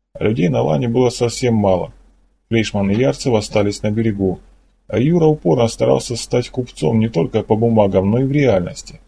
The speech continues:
А Валера заранее был приписан к нему шкипером корабля,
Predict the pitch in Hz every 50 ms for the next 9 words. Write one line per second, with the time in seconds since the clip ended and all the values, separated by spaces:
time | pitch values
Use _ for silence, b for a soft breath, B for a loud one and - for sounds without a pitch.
0 | _ _ _ _ _ _ _ _ _ - 101 101 113 139 160 165 139 120 104 113
1 | 117 120 120 117 117 113 104 107 107 101 - 110 110 - - 131 - - 113 110
2 | - 110 110 110 110 104 - - - 110 98 104 107 104 101 101 113 107 107 104
3 | 104 107 113 117 110 -